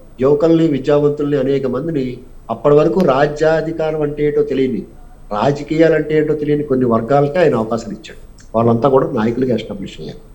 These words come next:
అప్పుడు ఎన్టీ రామారావు గారి కార్యకర్తలు తిరిగి ఆయన్ని ప్రతిష్ఠించేంత వరకు కూడా ఉద్యమాలు చేశారు, ప్రజాస్వామ్య పరిరక్షణ కోసం పాటుపడ్డారు, ప్రాణాలు అర్పించారు, తిరిగి ఆయన్ని ప్రతిష్ఠింప చేశారు. ఇది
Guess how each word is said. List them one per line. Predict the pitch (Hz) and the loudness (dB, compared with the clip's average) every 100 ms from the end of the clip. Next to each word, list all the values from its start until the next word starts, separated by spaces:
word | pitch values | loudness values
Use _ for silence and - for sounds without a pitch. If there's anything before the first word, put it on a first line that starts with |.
| - - - - - - - 139 | -20 -20 -20 -20 -20 -20 -4 -2
అప్పుడు | - 190 147 143 147 - - | 4 6 8 6 2 -6 0
ఎన్టీ | 123 - 170 | 2 6 8
రామారావు | 156 147 147 135 131 | 8 8 10 8 8
గారి | 143 165 | 6 2
కార్యకర్తలు | 113 117 139 - - 123 156 - - - - - - - - - - - | 2 2 2 0 0 0 0 -2 -14 -20 -20 -20 -20 -10 -6 -6 -6 4
తిరిగి | 156 196 202 - - - - - - - | 6 8 8 6 2 -10 -20 -20 -14 0
ఆయన్ని | 123 156 175 175 | 4 4 4 4
ప్రతిష్ఠించేంత | 151 160 180 - 165 160 156 143 | 2 0 -2 -2 0 4 4 4
వరకు | 135 127 135 | 2 2 2
కూడా | 123 139 202 - - - - - - - | 2 2 0 -8 -20 -20 -20 -20 -20 -6
ఉద్యమాలు | 107 147 151 147 | 2 4 4 2
చేశారు, | 156 156 170 | 0 0 0
ప్రజాస్వామ్య | 196 127 135 143 - 143 139 | 0 0 0 0 0 0 2
పరిరక్షణ | 143 135 147 - 147 | 2 0 -2 -4 -2
కోసం | 147 143 160 - - | 0 2 0 -6 -2
పాటుపడ్డారు, | 117 127 143 135 160 | 0 0 0 2 4
ప్రాణాలు | - 131 135 143 | 4 4 6 6
అర్పించారు, | 139 - 135 190 | 6 2 0 -2
తిరిగి | - 151 165 | 0 2 6
ఆయన్ని | 151 147 214 - - - - - - - | 6 6 2 -2 -14 -20 -20 -20 -6 -2
ప్రతిష్ఠింప | 131 - - - - | -2 -2 -8 -10 -14
చేశారు. | - - - - - - - 156 | -16 -20 -20 -20 -20 -20 -6 2
ఇది | 196 220 220 | 8 8 6